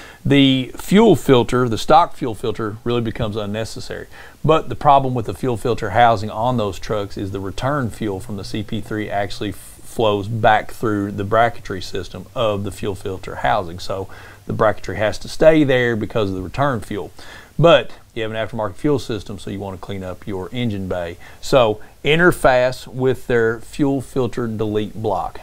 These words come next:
Now, this fuel filter delete block obviously is going to keep the return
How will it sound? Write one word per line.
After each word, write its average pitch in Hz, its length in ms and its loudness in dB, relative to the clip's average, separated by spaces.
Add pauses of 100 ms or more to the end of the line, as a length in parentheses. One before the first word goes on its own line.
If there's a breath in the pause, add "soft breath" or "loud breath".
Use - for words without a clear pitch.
Now, 120 400 2
this 143 220 0
fuel 190 220 8
filter - 280 4
delete 143 340 4
block 101 360 2
obviously 131 600 4 (280 loud breath)
is 117 220 2
going 156 400 4
to 127 220 2
keep - 400 -2
the 117 200 0
return 147 760 2